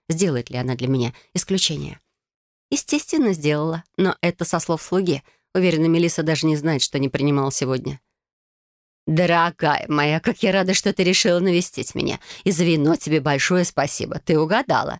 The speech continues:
Это именно то вино, которое я обожаю».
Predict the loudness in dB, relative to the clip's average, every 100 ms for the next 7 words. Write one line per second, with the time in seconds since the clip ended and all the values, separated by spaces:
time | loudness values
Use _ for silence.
0 | _ -4 -2 0 2 2 0 0 0 0
1 | 0 -2 -2 0 2 0 0 -2 0 0
2 | -2 -6